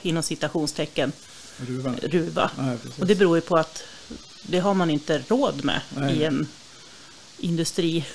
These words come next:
Speaker 2: Nej,
Speaker 1: höns-,
Speaker 2: precis.
Speaker 1: hönsindustrimiljö.
Speaker 2: Nej.
Speaker 1: Ehm,
Speaker 2: Nej,
Speaker 1: så
Speaker 2: men, men samtidigt så, det där är, ska man avla bort ett beteende hos
Speaker 1: Mm.
Speaker 2: höns?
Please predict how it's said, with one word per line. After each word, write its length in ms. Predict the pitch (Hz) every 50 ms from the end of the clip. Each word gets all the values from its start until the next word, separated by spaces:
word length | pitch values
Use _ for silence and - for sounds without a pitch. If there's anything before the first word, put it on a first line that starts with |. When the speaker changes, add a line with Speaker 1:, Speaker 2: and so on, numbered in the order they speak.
| - - - - - -
Speaker 2:
Nej, 100 | 190 -
Speaker 1:
höns-, 140 | 131 131 123
Speaker 2:
precis. 340 | - - 147 151 - - - - - - - -
Speaker 1:
hönsindustrimiljö. 960 | 220 196 170 - 185 165 160 170 - - 165 156 151 151 151 151 - - - - - - - -
Speaker 2:
Nej. 120 | 135 123 - - - - - - - - - - - - - - - - -
Speaker 1:
Ehm, 380 | 190 175 175 170 170 175 - 180
Speaker 2:
Nej, 100 | 147 139
Speaker 1:
så 60 | -
Speaker 2:
men, 220 | 156 151 151 143 139 -
men 140 | - 143 139
samtidigt 380 | 135 135 131 127 - 180 175
så, 80 | 165 147
det 180 | 139 135 131 135
där 220 | 127 135 151 170
är, 120 | 165 139 - - - - 113 113 - - -
ska 180 | - - - 143
man 100 | 143 147 -
avla 420 | - 160 151 143 143 165 208 196 139 131 -
bort 320 | 240 254 - - - -
ett 140 | 123 - -
beteende 640 | 135 131 131 - - 214 202 139 117 117 127 135 - -
hos 200 | - 120 - -
Speaker 1:
Mm. 120 | - 151 -
Speaker 2:
höns? 300 | 135 127 - - -